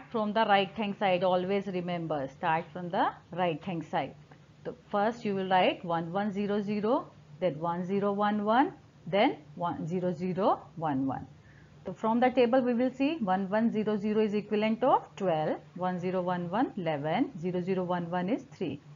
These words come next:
Now twelve you represent by C, eleven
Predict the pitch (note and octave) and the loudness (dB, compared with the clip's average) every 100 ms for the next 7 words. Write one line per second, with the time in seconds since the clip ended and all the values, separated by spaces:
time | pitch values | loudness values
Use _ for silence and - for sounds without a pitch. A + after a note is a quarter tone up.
0 | - - - - F3 F3 - - G#3 B3 | -20 -20 -14 -6 -2 -2 -4 0 4 6
1 | C4 B3+ B3 A#3+ A#3+ A#3 B3+ G#4+ - - | 6 4 4 4 2 6 6 4 -2 -10
2 | E3+ E3 D3 D3 - F3 F#3+ F4 - - | 0 0 0 -4 -6 -4 -2 -2 -6 -20
3 | - F3+ F3+ F3 D4 | -8 0 2 4 2